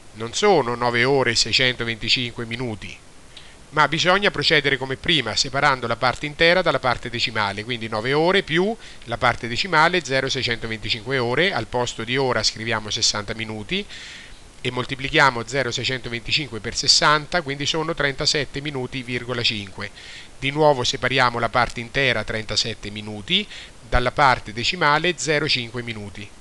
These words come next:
La parte decimale la moltiplichiamo per sessanta secondi e quindi otteniamo nove ore e trentasette minuti,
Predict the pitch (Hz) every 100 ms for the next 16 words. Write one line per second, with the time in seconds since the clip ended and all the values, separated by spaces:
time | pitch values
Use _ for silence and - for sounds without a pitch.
0 | - - - - - - 117 147 143 -
1 | 123 120 190 175 196 208 123 147 - 151
2 | 196 151 143 160 190 196 - 107 139 151
3 | 175 - - 117 120 - 110 104 101 104
4 | 104 - - - - - - - 143 135
5 | 143 143 139 117 101 98 110 120 135 147
6 | 120 107 110 107 104 113 170 190 220 247
7 | 226 214